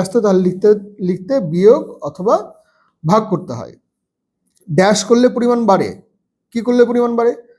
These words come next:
যোগ করলে পরিমাণ বাড়বে, গুণ করলেও পরিমাণ বাড়ে, কিন্তু, আহ, এখন তোমাদের দিকে গুণ করলে পরিমাণ বাড়ে এটা লিখতে হবে না, তোমরা এখন খালি যোগ করলে পরিমাণ বাড়ে এই কথাটাই লেখো,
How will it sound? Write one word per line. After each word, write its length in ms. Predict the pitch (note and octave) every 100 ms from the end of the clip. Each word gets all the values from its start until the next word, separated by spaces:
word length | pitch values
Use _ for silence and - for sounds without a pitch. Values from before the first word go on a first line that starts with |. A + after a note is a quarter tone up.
| _ _ _
যোগ 200 | D3+ G#3 G#3
করলে 180 | A#3 A3
পরিমাণ 200 | G#3+ G#3+ G#3
বাড়বে, 180 | G3+ G3+
গুণ 180 | F#3+ A3+ A3+
করলেও 200 | A#3+ A3
পরিমাণ 200 | G#3+ G#3+ G3+
বাড়ে, 140 | F#3+ - _ _ _ _ _ _
কিন্তু, 260 | G3 G3 G#3 G#3+ F3 F3+
আহ, 520 | G3 F3+ F3+ F3 E3+ C3 - _ _ - - E3
এখন 140 | F#3 F#3
তোমাদের 240 | F#3 F#3
দিকে 140 | F#3 F#3+
গুণ 120 | F3 F#3
করলে 200 | F#3 F#3+ F3+
পরিমাণ 220 | F3 F3+
বাড়ে 140 | F#3 F#3+
এটা 140 | F#3 G3
লিখতে 200 | G3 G3
হবে 180 | D3 -
না, 80 | - D3
তোমরা 180 | D#3+ E3
এখন 140 | F#3+ G3
খালি 220 | G3 D#4+ F#4 _ _ _ _ C#3
যোগ 240 | C3 F3 F3
করলে 240 | G3 G3 A3+ G3
পরিমাণ 240 | E3+ F3 D#3
বাড়ে 160 | E3 B3+
এই 40 | E3+
কথাটাই 280 | C#3 E3 G3 C3+
লেখো, 220 | G#2